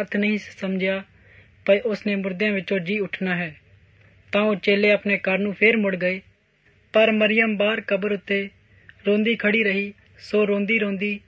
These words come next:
ਉਸਨੇ ਨਿਉਂ ਕੇ ਜਦ ਕਬਰ ਵਿੱਚ ਝਾਤੀ ਮਾਰੀ, ਤਾਂ ਕੀ ਵੇਖਦੀ ਹੈ, ਜੋ ਦੋ ਦੂਤ ਚਿੱਟਾ ਵਸਤਰ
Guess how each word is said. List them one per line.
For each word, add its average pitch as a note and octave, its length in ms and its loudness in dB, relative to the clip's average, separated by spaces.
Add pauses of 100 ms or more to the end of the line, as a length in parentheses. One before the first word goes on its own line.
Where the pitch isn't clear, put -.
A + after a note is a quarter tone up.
(560)
ਉਸਨੇ G#3+ 320 0
ਨਿਉਂ G3+ 280 0
ਕੇ G#3+ 160 0
ਜਦ F#3+ 180 2 (100)
ਕਬਰ G#3 300 0
ਵਿੱਚ G3+ 200 -2
ਝਾਤੀ F#3+ 320 -2
ਮਾਰੀ, F#3 380 -4 (420)
ਤਾਂ A3 160 4
ਕੀ A#3 280 0
ਵੇਖਦੀ A3 440 0
ਹੈ, G3+ 220 0 (360)
ਜੋ F#3+ 180 -2
ਦੋ G3+ 320 2
ਦੂਤ G#3 280 -2 (1000)
ਚਿੱਟਾ A3 320 2
ਵਸਤਰ G3+ 420 -4